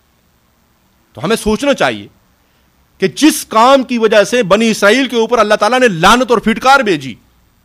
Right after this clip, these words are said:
اگر ہم بھی وہی کام کر رہے ہیں، اسی راستے کے اوپر چل رہے ہیں، تو ہمارے اوپر اللہ تبارک و تعالیٰ کی مہربانیاں اور اس کی رحمتیں کیسے نازل ہوں گی؟ آج جو ذلت اور رسوائی ہمارے اوپر مسلط ہے، اس کا سبب کیا ہے؟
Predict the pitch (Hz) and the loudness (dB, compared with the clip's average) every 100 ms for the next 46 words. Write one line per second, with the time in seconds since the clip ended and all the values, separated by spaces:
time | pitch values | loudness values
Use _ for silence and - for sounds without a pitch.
0 | _ - 139 131 131 180 170 143 131 117 | _ -10 -8 -6 -8 -8 -6 -6 -6 -10
1 | 98 92 104 131 208 185 170 170 170 151 | -10 -14 -14 -8 -2 -2 -2 -8 -10 -10
2 | 127 131 107 98 92 _ _ _ _ _ | -10 -10 -10 -12 -16 _ _ _ _ _
3 | _ _ _ _ _ _ - 117 127 143 | _ _ _ _ _ _ -20 -14 -6 -4
4 | 160 143 147 131 135 127 127 139 135 123 | -4 -6 -10 -6 -6 -4 -6 -6 -8 -6
5 | 139 139 127 123 117 117 143 147 139 - | -8 -8 -10 -10 -6 -6 -6 -8 -10 -10
6 | 156 143 175 196 - - 277 220 147 143 | -8 -8 -10 -6 -4 -4 -2 -4 -4 -8
7 | 107 90 69 _ _ _ _ _ _ _ | -12 -18 -20 _ _ _ _ _ _ _
8 | _ 127 156 180 151 139 135 147 160 139 | _ -2 2 2 0 -8 -10 -10 -10 -10
9 | 117 135 170 220 180 165 170 160 151 143 | -10 -4 0 2 2 0 -2 -2 -6 -8
10 | 143 143 151 131 - 143 139 175 202 - | -6 -6 -6 -8 -8 -10 -2 -2 -2 -6
11 | 104 | -8